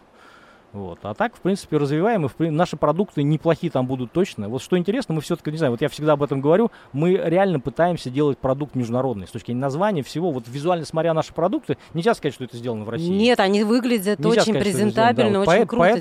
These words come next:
Speaker 1: поэтому,
Speaker 2: действительно.
Speaker 1: да, концептуально, даже когда
Speaker 2: Ну, то есть это важно, да, насколько цепляет внешняя вот эта
Speaker 1: Конечно,
Speaker 2: вот
Speaker 1: конечно. Ну,
Speaker 2: упаковка?
Speaker 1: просто да, как бы, если мы будем прямо пытаться утащить, не знаю, как бы, наверное, некрасивое слово, в совковость какую-то, да, как бы, но это не, не в долгосрочную играет.
Speaker 2: Мгм.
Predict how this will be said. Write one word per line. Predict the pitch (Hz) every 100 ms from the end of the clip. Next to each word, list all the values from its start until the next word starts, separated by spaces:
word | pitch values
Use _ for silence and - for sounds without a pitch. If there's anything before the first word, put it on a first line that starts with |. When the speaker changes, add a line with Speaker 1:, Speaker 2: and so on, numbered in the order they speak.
| 160 -
Speaker 1:
поэтому, | 165
Speaker 2:
действительно. | 226 202 214
Speaker 1:
да, | 160
концептуально, | 151 - 151 - 214 180
даже | 147 151
когда | 143 139 151
Speaker 2:
Ну, | 240
то | 294
есть | 294
это | 294
важно, | 262 277 180 196
да, | 180 262
насколько | 240 - 233 220
цепляет | - 226 220 226 214 202
внешняя | 226 220 - 185
вот | 185
эта | 240
Speaker 1:
Конечно, | 294 214
Speaker 2:
вот | 190
Speaker 1:
конечно. | 208 240 226 175
Ну, | 233
Speaker 2:
упаковка? | 370 - 208 180
Speaker 1:
просто | 196 214 240
да, | 240 285
как | 165 143
бы, | 151
если | 240 214
мы | 214
будем | 208 202
прямо | 214 214 185
пытаться | 190 - 202 175
утащить, | 175 175 - 196 165 170
не | 170
знаю, | 160 139 107 104 _
как | - 110
бы, | 117 113
наверное, | 135 151 165 170
некрасивое | 190 180 190 147
слово, | - 139
в | 117
совковость | 156 - 320 349 160
какую-то, | 123 - 104 -
да, | 101 170 131
как | 127
бы, | 110
но | 131 202
это | 208 196
не, | 175 180
не | 180 185 190
в | 175
долгосрочную | 185 185 - 185 - 226
играет. | 214 220 180
Speaker 2:
Мгм. | 202 196